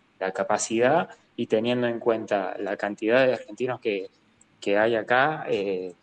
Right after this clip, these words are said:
es una localía, eh, imponente, ¿no? Obviamente en, en los estadios, eh, más chicos, como fue contra Polonia o contra,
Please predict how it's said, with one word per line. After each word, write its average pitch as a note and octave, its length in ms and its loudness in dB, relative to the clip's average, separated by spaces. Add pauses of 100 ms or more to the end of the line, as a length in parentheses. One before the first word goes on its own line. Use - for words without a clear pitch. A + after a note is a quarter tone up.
(400)
es - 400 -2
una G#2+ 280 -4
localía, G2 840 2 (480)
eh, F2+ 600 -4
imponente, G2 680 0
¿no? B2+ 260 0
Obviamente A#2 480 2
en, G#2 260 -4
en G2 120 -8
los G2+ 200 -4
estadios, G#2+ 600 0 (500)
eh, F2 880 -2 (440)
más G#2 280 -2
chicos, A#2+ 480 2
como G2+ 300 -4
fue G2+ 180 -2
contra F#2+ 340 -4
Polonia G#2+ 600 2 (480)
o A2 180 2
contra, F2+ 1000 0